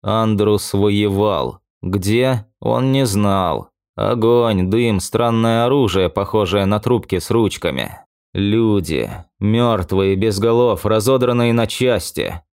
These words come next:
И запах крови, нечистоты дыма. Только не того дыма, который идет из кухни или от лесного костра.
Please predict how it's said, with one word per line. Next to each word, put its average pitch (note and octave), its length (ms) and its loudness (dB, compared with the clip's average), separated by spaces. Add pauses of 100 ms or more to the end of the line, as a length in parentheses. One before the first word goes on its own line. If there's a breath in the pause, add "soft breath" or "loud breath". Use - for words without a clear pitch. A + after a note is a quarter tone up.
И A#2 160 0
запах A2 500 0
крови, B2 540 2
нечистоты A#2 680 0
дыма. G#2+ 600 0 (220)
Только C3+ 320 0
не C3+ 100 0
того D3 300 2
дыма, G#2+ 300 2
который G#2 440 2
идет G#2+ 220 0
из G#2 160 -2
кухни F2 520 0
или A#2 220 2
от A2 160 2
лесного A2+ 480 0
костра. G2+ 720 -2